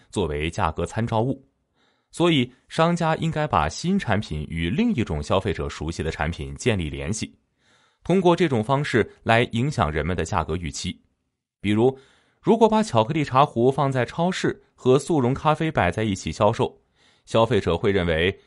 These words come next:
茶壶的价值跟速溶咖啡类似，比较低廉。但是，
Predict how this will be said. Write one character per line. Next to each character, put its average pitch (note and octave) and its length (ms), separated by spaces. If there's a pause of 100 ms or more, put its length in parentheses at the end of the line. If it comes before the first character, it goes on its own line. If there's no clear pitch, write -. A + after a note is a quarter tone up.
(120)
茶 F#2 240
壶 F#2+ 160
的 F#2+ 100
价 F#2 180
值 E2+ 200
跟 F#2 160
速 F#2+ 180
溶 D#2+ 140
咖 F#2+ 180
啡 A#2+ 180
类 B2 160
似， - 380
比 D#2 160
较 D2+ 160
低 G2+ 180
廉。 D2 240 (680)
但 F#2 120
是， D2+ 220